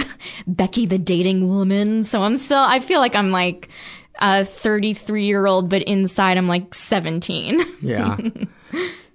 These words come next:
Speaker 2: So then, then what happened?
Speaker 1: Um,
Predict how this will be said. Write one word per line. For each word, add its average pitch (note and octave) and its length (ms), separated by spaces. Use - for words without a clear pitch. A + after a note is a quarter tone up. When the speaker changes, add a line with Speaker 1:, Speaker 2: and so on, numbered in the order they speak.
Speaker 2:
So C3+ 800
then, B2 440
then A2+ 140
what F#2+ 120
happened? - 420
Speaker 1:
Um, B3+ 680